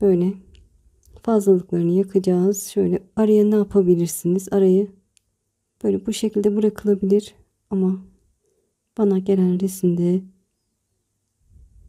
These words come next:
üzerine üç tane pipirik yapılmıştı. Onu göstermek istiyorum.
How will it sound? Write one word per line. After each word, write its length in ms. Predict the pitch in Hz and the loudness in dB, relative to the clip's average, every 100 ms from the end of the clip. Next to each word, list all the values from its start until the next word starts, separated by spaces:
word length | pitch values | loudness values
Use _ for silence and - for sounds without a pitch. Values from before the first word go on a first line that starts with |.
| - _ _ _ _ _ _ _ _ 233 | -20 _ _ _ _ _ _ _ _ -2
üzerine 480 | 190 185 175 170 196 | 0 0 0 0 -4
üç 200 | 190 - | -4 -4
tane 300 | 175 180 196 | -2 0 -2
pipirik 400 | - - 180 175 | -6 -4 -2 -4
yapılmıştı. 520 | 170 165 156 - 185 | -4 -4 -4 -4 -4
Onu 140 | 170 | -2
göstermek 560 | 175 165 - 170 165 - | -4 -10 -6 -6 -6 -10
istiyorum. 500 | - - 175 202 | -12 -4 -2 -2